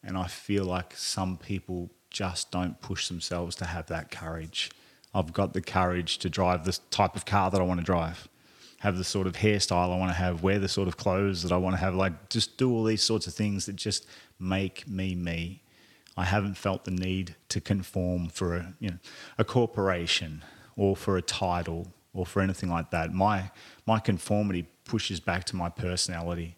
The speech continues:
I'm very, very fervent about being who I am. And I don't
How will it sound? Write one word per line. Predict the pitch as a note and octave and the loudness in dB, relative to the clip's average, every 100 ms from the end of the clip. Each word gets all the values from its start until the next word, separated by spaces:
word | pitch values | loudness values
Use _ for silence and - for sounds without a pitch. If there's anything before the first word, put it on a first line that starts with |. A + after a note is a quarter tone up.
| _ _ _ _ _ _ _ | _ _ _ _ _ _ _
I'm | F2+ F2 | -4 -2
very, | D#2 E2+ G2 F#2+ F2+ | 0 2 2 2 -2
very | D#2+ E2+ F2 F2 | -4 -4 -2 -2
fervent | E2+ - F2 F2 F#2+ | -4 -2 0 0 -4
about | E2 F2+ F2+ F#2 - | -2 -2 -2 -4 -6
being | F#2 F2+ F#2+ F#2+ - | -4 -2 -2 -4 -4
who | G2 | -2
I | G2 | 0
am. | G#2 A#2+ A#2+ E2+ - _ _ _ _ | 0 -2 -6 -10 -16 _ _ _ _
And | F#2+ G#2 G2+ E2+ _ _ - | -4 -2 -4 -6 _ _ -6
I | F#2 F2 - | -4 -2 -2
don't | G2 F#2+ F#2+ | 2 2 0